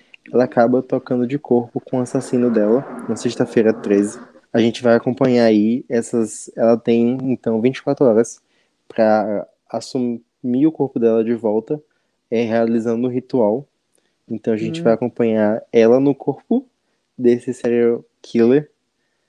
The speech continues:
Speaker 1: junto com os amigos dela, enquanto o serial killer que tá no corpo dela tá aí matando pessoas. E
Speaker 2: Tá
Speaker 1: aí
Speaker 2: se
Speaker 1: um
Speaker 2: aproveitando,
Speaker 1: slasher
Speaker 2: né?
Speaker 1: mu-,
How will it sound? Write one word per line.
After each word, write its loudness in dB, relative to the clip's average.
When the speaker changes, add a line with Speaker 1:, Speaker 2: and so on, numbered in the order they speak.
Speaker 1:
junto 0
com 2
os 2
amigos 0
dela, 4
enquanto -2
o 0
serial 0
killer 0
que -20
tá -2
no -2
corpo -10
dela 2
tá 0
aí 2
matando -2
pessoas. 0
E 0
Speaker 2:
Tá 4
Speaker 1:
aí 4
Speaker 2:
se 4
Speaker 1:
um 0
Speaker 2:
aproveitando, 0
Speaker 1:
slasher -4
Speaker 2:
né? -4
Speaker 1:
mu-, -10